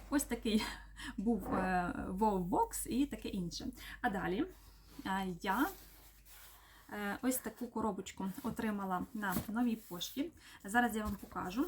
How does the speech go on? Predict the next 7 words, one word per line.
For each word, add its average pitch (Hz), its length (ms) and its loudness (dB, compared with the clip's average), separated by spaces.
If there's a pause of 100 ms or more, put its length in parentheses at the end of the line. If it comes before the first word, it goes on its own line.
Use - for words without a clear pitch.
(180)
що - 220 2
я 277 120 6
тут 247 200 0
замовила. 190 480 2
Ви 247 120 4
знаєте, 202 400 0
що 208 540 0